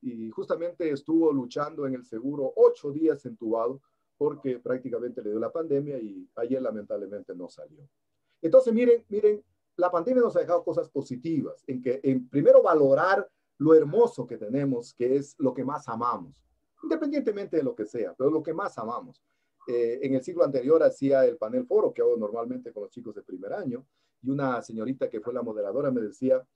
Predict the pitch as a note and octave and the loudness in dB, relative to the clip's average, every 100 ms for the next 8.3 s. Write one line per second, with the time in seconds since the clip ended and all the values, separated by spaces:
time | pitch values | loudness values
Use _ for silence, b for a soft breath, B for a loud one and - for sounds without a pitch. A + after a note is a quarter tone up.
0 | _ - A3 C#4 F3+ C3 A#2 A2+ C#3 A#2+ | _ -8 -4 -2 -2 -4 -4 -4 -2 -4
1 | - G2+ G2+ C4 A3+ B2 A2+ A#2+ A#2+ A2+ | -6 -16 -8 -4 0 0 -2 -4 -2 -4
2 | A2 G#2 F#2+ F#2+ F2+ F#2 F#2 - _ _ | -6 -8 -10 -16 -20 -20 -20 -20 _ _
3 | _ _ _ _ _ _ A2 A2 C#3 C3+ | _ _ _ _ _ _ -4 0 2 4
4 | B2+ G2+ G2+ G#2+ A2+ A2+ B2 B2 B2 C#3 | 2 -6 -12 -12 -8 -8 -6 -4 -4 -2
5 | C3+ D#3 E3 E3+ F3 - _ _ - B3 | -4 -2 -4 -2 -6 -10 _ _ -8 -2
6 | C4 B3+ B3 A3+ G#3+ E3+ C3+ C3+ B2+ A#2 | 2 2 2 0 -2 -2 -2 -2 -2 -2
7 | G#2+ F2 E2 D#2+ D2+ G#2+ E3 G#3 - - | -2 -6 -12 -18 -14 -8 -4 -4 -6 -14
8 | - F2 - | -14 -18 -20